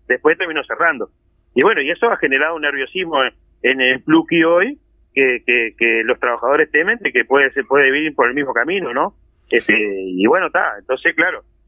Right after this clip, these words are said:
este, la situación ahora, en el día de hoy, estamos justamente en una asamblea de los trabajadores, donde, este, lo que se pide, y miren, este, si, si, si, si serán, este, eh,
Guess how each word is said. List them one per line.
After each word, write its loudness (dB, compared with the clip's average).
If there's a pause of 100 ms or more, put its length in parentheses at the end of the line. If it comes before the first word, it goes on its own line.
este, -4
la -2
situación -2
ahora, 2
en -4
el -10
día 0
de 4
hoy, 4
estamos -2
justamente -2 (300)
en 0
una -2
asamblea -2
de -2
los -6
trabajadores, 2
donde, 0 (300)
este, 0 (220)
lo -2
que -2
se 0
pide, 2
y -4
miren, -6
este, -2
si, -2
si, -2
si, -2 (380)
si 2
serán, -2
este, 0
eh, 0